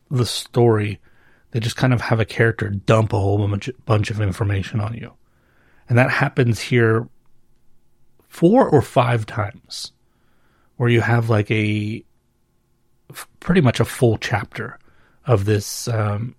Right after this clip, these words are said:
A I librarian giving information to Hiro. I don't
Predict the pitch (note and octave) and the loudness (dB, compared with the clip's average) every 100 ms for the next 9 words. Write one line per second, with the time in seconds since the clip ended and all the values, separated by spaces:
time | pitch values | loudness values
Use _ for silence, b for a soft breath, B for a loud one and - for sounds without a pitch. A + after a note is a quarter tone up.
0 | - A2+ B2 A#2 G#2+ G#2 G2 G2 G#2 G#2 | 2 2 4 2 2 2 0 -2 0 0
1 | G2+ G2 G#2+ - _ _ - - - - | 0 -4 -6 -10 _ _ -20 -20 -20 -8
2 | A2+ A#2 A#2 A2 G#2 G#2+ G#2 G2 A2 G2 | 0 2 4 2 -2 -2 -4 -2 -2 -2
3 | F#2+ G2+ - - - - _ _ _ _ | -4 -6 -8 -12 -18 -20 _ _ _ _
4 | _ _ _ _ _ - B2 A2 D#3 A3 | _ _ _ _ _ -2 -2 2 2 2